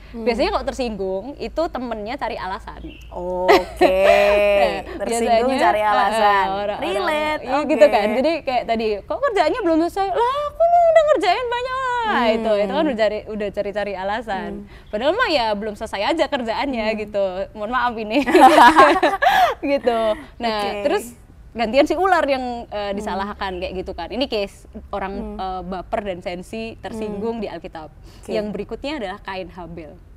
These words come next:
Speaker 1: Oh.
Speaker 2: Dapet nih, nurun nih dari mamanya
Speaker 1: Oh iya, bener
Speaker 2: <laughs> ke
Speaker 1: sih.
Speaker 2: anaknya.
Speaker 1: Iya, iya, iya, iya.
Speaker 2: <laughs> Gitu. Eh, dan aku yakin tersinggung ini adalah tersinggung, sensi,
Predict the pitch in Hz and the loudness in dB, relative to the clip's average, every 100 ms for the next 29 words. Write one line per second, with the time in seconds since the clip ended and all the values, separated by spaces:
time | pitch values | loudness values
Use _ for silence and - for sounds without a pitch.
0 | - 214 220 214 190 175 - - - - | -20 -16 -14 -12 -14 -16 -20 -20 -20 -20
1 | - - - 202 196 - - 190 180 233 | -20 -20 -12 -8 -6 -8 -10 -10 -6 2
2 | 277 311 294 220 202 196 202 202 202 220 | 8 8 8 2 0 -2 -4 -6 -8 -8
3 | 247 294 392 330 262 196 208 208 190 185 | -4 0 2 0 0 0 2 2 2 0
4 | 208 196 196 214 226 226 294 277 269 190 | -2 -2 -4 0 2 4 2 2 -2 2
5 | 262 285 277 277 202 202 202 196 392 190 | 2 2 2 2 2 2 0 0 0 -2
6 | 180 180 - 466 294 220 240 220 190 180 | -2 -4 -4 -6 -6 -4 -2 0 -2 -4
7 | - 208 214 214 214 285 240 208 294 311 | -8 -4 -2 -2 -2 -2 -2 0 -2 -2
8 | - - 233 214 202 254 262 190 170 196 | -6 -8 -8 -8 -8 -8 -6 -6 -4 -4
9 | 226 247 - - - 214 254 277 233 214 | -4 -8 -18 -20 -18 -14 -8 -8 -8 -10
10 | 208 180 165 180 - 233 214 208 | -12 -14 -14 -14 -12 -10 -10 -14